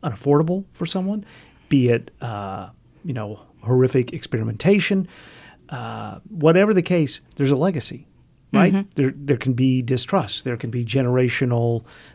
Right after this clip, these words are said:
Speaker 1: bad health. Is that something that comes up in the class?
Speaker 2: Uh, that is something that comes up in the class, and something that we've recently experienced, that distrust of the medical system can be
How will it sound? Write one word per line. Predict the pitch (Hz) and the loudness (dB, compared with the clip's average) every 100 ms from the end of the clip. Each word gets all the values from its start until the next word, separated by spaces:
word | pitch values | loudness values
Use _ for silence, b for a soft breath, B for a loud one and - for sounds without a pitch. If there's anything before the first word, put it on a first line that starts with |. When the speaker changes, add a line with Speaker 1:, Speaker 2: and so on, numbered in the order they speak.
| B - | B -4
Speaker 1:
bad | 123 120 | -2 -2
health. | 98 196 175 110 - - - | -2 0 0 -2 -8 -10 -2
Is | 147 156 117 | 2 2 4
that | 135 135 | 2 2
something | 147 151 143 | 0 0 0
that | 147 | 0
comes | 147 147 | -2 0
up | 151 151 | 0 0
in | 151 | -2
the | 147 | -2
class? | 147 147 - _ _ - | -2 -2 -6 _ _ 4
Speaker 2:
Uh, | 214 196 | 4 4
that | 196 208 202 | 2 2 4
is | 220 226 | 2 2
something | 220 208 185 | 0 0 0
that | 180 | 0
comes | 185 190 202 | 0 -2 -2
up | - | -2
in | 196 | -4
the | |
class, | - 196 233 | -2 -4 -4
and | 202 190 | -4 -2
something | 202 196 202 196 | -2 0 0 0
that | 180 | 0
we've | - 175 165 - - _ - - | 0 -2 -2 -10 -20 _ -16 -2
recently | 170 160 - - 165 160 | 2 2 2 0 2 2
experienced, | 160 - - 240 277 131 - - 151 | 0 -4 -2 -2 -2 -4 -4 -4 0
that | 151 156 - - B B B 160 139 | 2 2 -2 -12 B B B -6 0
distrust | 165 180 - - 175 175 - | 2 2 0 0 0 0 -4
of | 175 | -4
the | 165 | 0
medical | 165 165 175 185 | 2 2 0 -4
system | 175 - 175 - 175 | -2 -2 -2 -2 -2
can | 175 170 160 | 0 0 0
be | 170 170 170 170 | -2 0 -2 -4